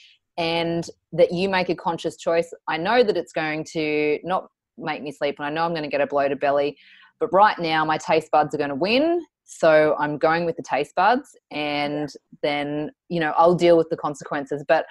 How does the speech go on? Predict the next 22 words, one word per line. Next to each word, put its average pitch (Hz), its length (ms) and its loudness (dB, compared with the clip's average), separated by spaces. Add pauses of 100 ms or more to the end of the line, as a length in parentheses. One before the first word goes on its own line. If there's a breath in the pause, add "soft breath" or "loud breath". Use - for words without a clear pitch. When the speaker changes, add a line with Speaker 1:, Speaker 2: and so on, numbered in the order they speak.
(280 loud breath)
Speaker 1:
I 180 100 2
think 269 340 4
even 302 280 4
just 226 280 2
in 185 180 2
that, 170 320 6
it's - 260 -4
still, 208 340 6
you 190 140 -2
still 247 280 4
feel 214 180 0
powerful 175 460 2
in 160 80 -2
that 156 300 0
you 165 140 -4
know 170 680 2 (400)
a - 20 -6
hundred 180 380 -2
percent 156 340 -2
what 156 220 -2
you're 147 100 -4
doing, 185 460 -4